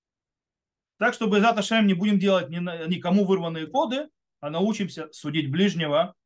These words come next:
в лучшую сторону. То, на этом я сегодня заканчиваю. То есть запись я выключаю на этом моменте. Всем, кто слушал запись, всего хорошего.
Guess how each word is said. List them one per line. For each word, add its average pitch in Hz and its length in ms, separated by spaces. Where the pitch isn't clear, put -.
в 117 60
лучшую 131 300
сторону. 87 460
То, 139 180
на 165 160
этом 180 220
я 156 280
сегодня 147 680
заканчиваю. 202 580
То 170 80
есть 127 100
запись 143 280
я 135 80
выключаю 131 440
на 233 100
этом 226 140
моменте. 240 580
Всем, 131 260
кто 139 100
слушал 135 240
запись, 135 200
всего 127 120
хорошего. 214 420